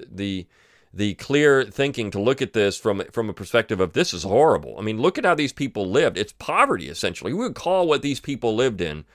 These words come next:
poverty. There's no other way to describe it. It would be poverty. And the best don't get any benefit to being the best. They live in the same garbage flats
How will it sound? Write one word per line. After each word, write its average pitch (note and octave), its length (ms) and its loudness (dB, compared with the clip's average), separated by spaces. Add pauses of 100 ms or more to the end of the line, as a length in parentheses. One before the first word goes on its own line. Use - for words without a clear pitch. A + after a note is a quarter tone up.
(320)
poverty. A2+ 580 0 (560)
There's C3 180 2
no G3 200 6
other E3+ 100 6
way B2 160 6
to F#2+ 80 0
describe D#3+ 460 -2
it. - 120 -14 (2500)
It C3+ 80 2
would D3 100 4
be B2 120 0
poverty. C3 540 0 (720)
And B2 240 2
the A2+ 60 0
best - 600 0 (300)
don't B2+ 300 4
get B2+ 140 0
any A#2 420 0 (640)
benefit A#2+ 540 4
to G#2+ 40 -4
being A2+ 280 0
the G#2 60 -4
best. - 440 0 (800)
They B2+ 240 6
live B2 300 6
in B2+ 80 -4
the A2 80 -2
same B2 520 0 (200)
garbage A#2+ 480 4
flats G2 640 -2